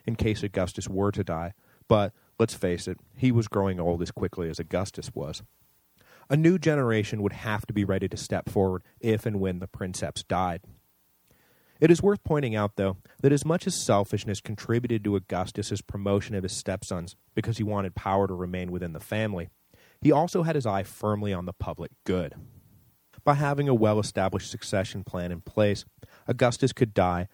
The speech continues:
knowing that when he did, it would not plunge his people back into immediate civil war. But just as Agrippa had been a necessary stand-in when true descendants of Augustus were unavailable, Tiberius and Drusus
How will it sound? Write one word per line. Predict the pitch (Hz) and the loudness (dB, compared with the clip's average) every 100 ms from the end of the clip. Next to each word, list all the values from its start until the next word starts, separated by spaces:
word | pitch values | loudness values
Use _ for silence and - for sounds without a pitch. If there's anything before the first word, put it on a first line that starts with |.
| _ | _
knowing | 113 113 107 | 6 6 4
that | |
when | 95 107 | 0 0
he | - | -2
did, | 110 101 90 90 - _ | -2 2 2 0 -6 _
it | - | 2
would | 113 104 | 2 2
not | 101 98 - | -2 -2 -4
plunge | - 110 95 85 | -2 -2 -2 -4
his | 98 | -10
people | - 107 92 87 | -4 -4 -2 -2
back | 90 76 - _ - | -2 -4 -8 _ -8
into | 101 104 | -4 0
immediate | 92 92 92 87 - | 0 -2 -2 -4 -6
civil | - 80 73 | -6 -4 -4
war. | - 92 85 85 - _ - _ _ _ _ _ _ _ _ _ _ _ _ _ _ - - - | 0 2 2 0 -10 _ -20 _ _ _ _ _ _ _ _ _ _ _ _ _ _ -20 -20 2
But | - 143 | 6 6
just | 160 165 | 6 4
as | 165 | 4
Agrippa | 156 117 113 107 107 | 2 4 4 6 2
had | 113 | 2
been | 110 107 | 2 2
a | |
necessary | 101 95 - 101 98 | 2 0 -2 0 0
stand-in | 95 - - 92 95 90 90 _ | 0 -4 -4 -2 -2 -4 -6 _
when | - 107 | -2 -2
true | - 113 | 2 4
descendants | 101 98 101 95 92 | 4 2 0 0 -2
of | 90 | -4
Augustus | 85 90 85 - 95 | -4 -2 -4 -4 -6
were | 95 92 | -2 0
unavailable, | 90 92 98 98 90 87 _ _ _ - - | 0 2 2 2 -2 -6 _ _ _ -20 -6
Tiberius | - 127 135 139 135 135 | 2 4 6 6 4 0
and | 127 | -2
Drusus | 101 104 101 95 | 2 2 2 -2